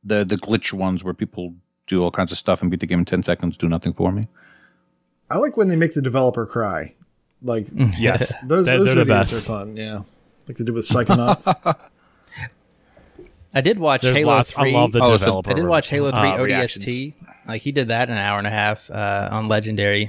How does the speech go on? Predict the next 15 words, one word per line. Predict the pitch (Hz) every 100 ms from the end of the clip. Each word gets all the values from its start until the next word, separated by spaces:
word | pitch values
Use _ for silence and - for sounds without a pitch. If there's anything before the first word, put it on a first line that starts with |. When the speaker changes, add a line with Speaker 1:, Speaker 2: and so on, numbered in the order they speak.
| -
Speaker 4:
What? | 302 392 359 381 -
Speaker 3:
But | 104 95 92 107 - - _ _ _ _ _ _ _ -
Speaker 4:
I | 117
w-, | 123 -
okay, | 160 147
actually, | 135 139 139
that | 117 110
seems | 113 95 - - _ -
plausible | - 95 90 87 87
now | 87 85
that |
I | 80
think | 85 80
about | 82 85
it. | 101